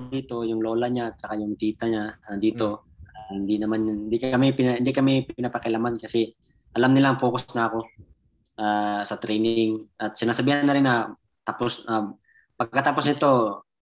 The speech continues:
Speaker 1: gawin natin lahat ng gusto natin. Ganun naman lahat yung, pati mga kaibigan ko dito, nasabihan ko na, may mga kaibigan ako, mga, mga Bisaya din. Sabi
Speaker 2: Mm.
Speaker 1: ko, "Pasensya na kayo pa, hindi ko kayo masamahan sa Christmas saka sa New Year kasi focus na kami sa laban."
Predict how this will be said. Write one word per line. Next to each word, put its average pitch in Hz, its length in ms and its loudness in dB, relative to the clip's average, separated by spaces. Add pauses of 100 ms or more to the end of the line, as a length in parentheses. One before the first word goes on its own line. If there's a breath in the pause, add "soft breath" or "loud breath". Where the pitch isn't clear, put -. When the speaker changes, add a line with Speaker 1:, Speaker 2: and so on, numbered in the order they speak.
(160)
Speaker 1:
gawin 117 240 4
natin 120 160 0
lahat 120 200 2
ng 110 120 -2
gusto - 160 -12
natin. 107 320 -4
Ganun 120 240 4
naman 131 200 6 (600)
lahat 113 240 0
yung, 107 160 0
pati - 160 4
mga 156 240 6
kaibigan 143 260 6
ko 139 60 2
dito, 139 220 2 (340)
nasabihan 113 400 0
ko 117 80 2
na, 113 160 -2 (400)
may 120 160 2
mga 117 240 0
kaibigan 117 240 2
ako, 120 160 0
mga, 113 200 0 (280)
mga 107 80 -2
Bisaya 117 400 2
din. 120 320 0 (240)
Sabi 104 240 -8
Speaker 2:
Mm. 98 80 -8
Speaker 1:
ko, 101 240 -6 (480)
"Pasensya 120 360 2
na 131 120 2
kayo 135 160 4
pa, 117 240 2
hindi 113 160 0
ko 120 80 -6
kayo 123 160 -2
masamahan 117 480 0
sa 117 400 0
Christmas 117 400 -2
saka - 160 -8
sa 107 160 -4
New 107 200 2
Year 123 280 2
kasi 113 420 0
focus 113 380 -6
na 107 80 -4
kami 113 80 0
sa 110 120 -4
laban." 117 360 0